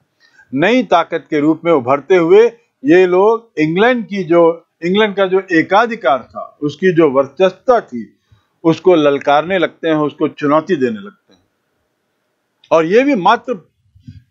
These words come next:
चालीस पचास वर्षों के दौर में ही ये सब हो जाता है। इसी तरह अब से बीस साल बाद, अभी दो हज़ार बीस है, दो हज़ार इक्कीस है,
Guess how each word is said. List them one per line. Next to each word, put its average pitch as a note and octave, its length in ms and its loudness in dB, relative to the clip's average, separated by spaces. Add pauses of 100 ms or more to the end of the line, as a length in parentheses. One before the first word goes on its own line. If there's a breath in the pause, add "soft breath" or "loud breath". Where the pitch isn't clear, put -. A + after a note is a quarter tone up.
(160)
चालीस A3 340 0
पचास F#3 460 -2
वर्षों D#3+ 320 -2
के E3 120 -4
दौर D3 280 2
में D#3+ 140 -2
ही D#3+ 60 0
ये D#3 140 -2
सब B2+ 260 -8
हो B2+ 80 0
जाता G2+ 300 -6
है। G2 140 -20 (840 soft breath)
इसी A3+ 180 0
तरह A3+ 360 0 (2000)
अब C4 200 0
से B3+ 260 2
बीस F3 460 -6
साल D3 240 0
बाद, G#2+ 540 -2 (760)
अभी E3 380 -4 (440)
दो D#3 260 0
हज़ार D3+ 440 0 (160)
बीस D#3+ 440 -2
है, F#2+ 200 -12 (460)
दो C#3+ 180 2
हज़ार C#3 320 0
इक्कीस D#3 480 -2
है, G#2 120 -12